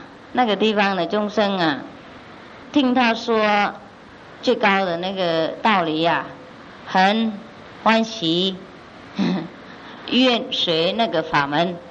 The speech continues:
很可能观音法门啊，不一定，不一定观音法门。到现在我们知道他们都传是传观音法门了啊，传心经嘛，传空法那个，嗯。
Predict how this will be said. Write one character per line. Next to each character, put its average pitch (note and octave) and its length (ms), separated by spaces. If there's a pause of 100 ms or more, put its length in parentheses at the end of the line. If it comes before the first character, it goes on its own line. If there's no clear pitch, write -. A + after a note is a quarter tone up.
(600)
很 E3+ 160
可 F#3+ 100
能 C#3+ 160
观 D3+ 180
音 E3 160
法 C3+ 160
门 B2+ 220
啊， C#3 120 (640)
不 - 60
一 A#3 40
定， A3 260 (640)
不 - 80
一 F3+ 60
定 F3+ 240
观 D3+ 180
音 D3 140
法 C3 160
门。 B2 100 (840)
到 A#3 140
现 B3 220
在 A#3 200
我 F3+ 120
们 F#3+ 160
知 G3 120
道 F3+ 300
他 G3 80
们 G3 180
都 G3 140
传 F3 300
是 E3+ 100
传 D3 220
观 E3 180
音 E3 80
法 C#3 140
门 C3+ 200
了 C#3 200 (120)
啊， A3+ 260 (420)
传 F3+ 200
心 G#3+ 160
经 G#3+ 220
嘛， D#3+ 240 (800)
传 E3+ 240
空 G#3+ 240
法 D3+ 260
那 E3+ 120
个， D#3+ 260 (280)
嗯。 C3 180